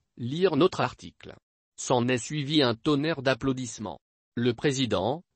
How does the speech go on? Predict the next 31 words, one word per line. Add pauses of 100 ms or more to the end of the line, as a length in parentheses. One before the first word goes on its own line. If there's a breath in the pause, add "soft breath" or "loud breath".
(100)
qui
n'a
plus
besoin
en
permanence
de
sa
canne
pour
se
déplacer, (180)
a
même
esquissé
quelques
pas
de
danse. (460)
Il
n'a
pas
manqué
également
de
s'adresser
à
la
foule
des
militants. «